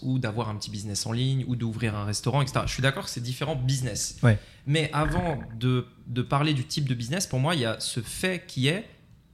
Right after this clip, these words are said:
Speaker 1: si tu es entrepreneur, tu n'es pas salarié.
Speaker 2: Mhm.
Speaker 1: Et c'est ça, en fait, le truc, c'est est-ce que,
Speaker 2: Ah.
Speaker 1: est-ce que des gens peuvent réussir dans la vie en n'étant pas salarié ? C'est ça, l'entrepreneuriat.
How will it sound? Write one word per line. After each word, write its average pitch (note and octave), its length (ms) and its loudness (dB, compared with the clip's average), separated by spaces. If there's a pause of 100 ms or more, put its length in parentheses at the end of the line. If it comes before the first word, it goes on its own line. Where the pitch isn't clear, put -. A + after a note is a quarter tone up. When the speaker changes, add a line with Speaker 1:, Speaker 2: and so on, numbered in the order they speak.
(460)
Speaker 1:
si - 340 -2
tu E3 280 0
es D#3+ 40 4
entrepreneur, C3 680 -2 (180)
tu B3 160 0
n'es G3+ 120 0
pas F#3 160 -2
salarié. C#3+ 460 0 (360)
Speaker 2:
Mhm. A2 420 4
Speaker 1:
Et C#3+ 60 6
c'est C3+ 160 4
ça, A#3 200 4
en D#3+ 80 0
fait, C3 160 -4
le C3 100 -2
truc, D#3 200 -8
c'est B2 220 -4 (360)
est-ce D3+ 200 -2
que, G#3 140 -4
Speaker 2:
Ah. G3 260 6
Speaker 1:
est-ce A2 240 6
que A#3 60 2
des D3+ 160 6
gens E3 280 2
peuvent F3+ 400 0
réussir C#3+ 760 4
dans B2 160 2
la A#2 140 2
vie D#3 280 -2 (300)
en D3 140 8
n'étant G3+ 420 4
pas G3+ 160 -4
salarié ? C3+ 560 2
C'est - 140 0
ça, C4 200 2
l'entrepreneuriat. B2 720 0